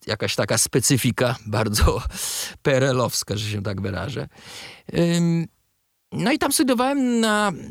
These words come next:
na poddziale, czy, czy w zakładzie równań mat-, e, matematyki stosowanej. Czyli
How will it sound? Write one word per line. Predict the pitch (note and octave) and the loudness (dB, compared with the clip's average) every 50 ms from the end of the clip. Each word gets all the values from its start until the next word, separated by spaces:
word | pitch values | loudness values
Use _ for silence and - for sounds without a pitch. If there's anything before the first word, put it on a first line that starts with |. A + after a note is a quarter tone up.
| F2+ A2 - - | -12 -12 -8 -2
na | C3 D3 D#3+ E3 D#3 | 0 2 2 2 0
poddziale, | - - F3+ C3+ C3 A2+ G#2+ C3+ E3 F#3 G#3+ G#3 | 2 0 0 0 0 0 0 2 2 4 2 0
czy, | D3+ - D#3+ C3 | 0 -2 -4 -4
czy | A#2+ - - D3 C3+ C3 B2+ B2 | -4 -4 -2 -2 0 0 0 0
w | A#2 | -2
zakładzie | A2+ G#2 D#3 C#3 - - - E3+ E3 E3+ F3 E3+ D3+ D#3+ F3 E3 E3 D#3+ D#3 - _ _ _ _ _ _ _ | 2 2 2 2 2 2 2 4 4 4 2 0 0 0 2 2 0 0 -4 -6 _ _ _ _ _ _ _
równań | G#2 A#2 C#3 D#3+ F#3 F3+ E3 F3 E3+ E3 D#3+ D#3+ D#3 D3+ D3+ D3+ C#3+ - - _ _ _ | 2 2 4 4 4 4 2 2 2 2 2 0 0 0 -2 -2 -4 -8 -14 _ _ _
mat-, | - A#2+ C3+ C3+ A2+ - | -2 0 0 0 0 -2
e, | G#2+ - - A#2 A#2+ A#2 A2+ A2+ A2+ A#2 A2+ A2+ A2+ A2 A2 A2 A2 A2 A2 G#2+ G#2+ A2 G#2+ A2+ A2 - - - _ - _ _ _ - | -10 -4 -2 0 2 2 2 0 0 0 -2 -2 -2 -2 -2 -2 -2 -2 -2 -2 -2 -2 -2 -4 -6 -10 -16 -20 _ -20 _ _ _ -8
matematyki | G2+ G#2 A2+ B2 A2+ D3+ C3 C3 C3 C3+ C3 B2 | -4 -2 -2 0 2 2 2 2 2 2 0 0
stosowanej. | - - - - - C#3 A2+ A#2 A2 E2+ E2 E2+ E2+ F#2 G2+ G#2 - - - - - - - - - - _ _ _ _ | 0 2 2 2 4 2 2 2 0 0 0 -4 -4 -6 -6 -8 -10 -16 -20 -20 -20 -20 -20 -20 -20 -20 _ _ _ _
Czyli | - - G#3 G3+ G3+ G#3 F3+ - | 0 0 2 2 2 0 0 -4